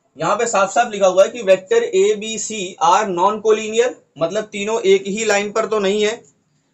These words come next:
यानी vector B इधर जा रहा है तो vector C इधर गया, ये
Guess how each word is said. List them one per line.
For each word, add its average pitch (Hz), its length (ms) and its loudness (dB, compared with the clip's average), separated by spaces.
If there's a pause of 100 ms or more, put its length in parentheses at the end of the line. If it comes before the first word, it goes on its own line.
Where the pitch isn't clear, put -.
(240)
यानी 180 260 -2
vector 196 440 0
B 185 60 -12
इधर 208 360 -4
जा 214 160 0
रहा 214 100 0
है 220 100 -4
तो 214 60 -8
vector 202 340 -6
C 208 100 -12
इधर 202 300 -4
गया, 214 280 -2 (380)
ये 185 240 -2